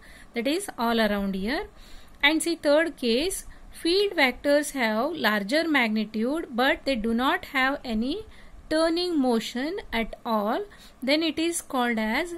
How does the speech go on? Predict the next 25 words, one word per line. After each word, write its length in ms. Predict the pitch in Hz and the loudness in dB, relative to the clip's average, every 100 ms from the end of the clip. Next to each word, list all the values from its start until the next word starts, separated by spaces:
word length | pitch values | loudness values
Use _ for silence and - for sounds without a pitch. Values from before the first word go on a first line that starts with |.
| - | -10
zero 440 | - 302 330 339 320 | -4 0 2 2 -2
curl. 340 | - 220 190 - - | 0 0 0 -4 -12
It 160 | - 254 | -8 -4
is 260 | 330 453 - - | -2 -2 -4 -2
like 300 | 247 240 175 | 2 2 0
this. 300 | 190 - - - - - - - | -2 -2 -6 -12 -20 -20 -18 -16
So 180 | - 330 | -6 0
they 140 | 294 | 4
are 100 | 311 | 4
not 460 | 330 285 269 294 370 466 - - - - - | 4 4 4 4 0 -4 -6 -20 -20 -20 -4
circulating, 840 | 285 269 285 277 247 226 226 226 | 2 4 4 6 6 6 2 2
they 80 | 262 | 2
are 80 | 277 | 2
not 340 | 269 302 320 | 4 2 2
turning 400 | 262 254 269 262 | 2 2 2 4
around. 440 | 220 196 185 196 220 - - | 4 4 0 -4 -8 -14 -20
So 140 | - 285 | -8 -2
that 300 | 240 269 269 | 2 2 2
time 220 | 302 339 | 0 0
it 100 | 294 | 0
is 160 | 285 262 | -2 -2
represented 680 | 233 - 240 247 247 247 247 | -4 -2 -2 -2 -2 -2 -2
as 220 | 330 403 320 190 | -2 -4 -6 -2
zero 320 | 254 254 254 | 2 4 4
curl. 400 | 254 190 180 | 2 -8 -8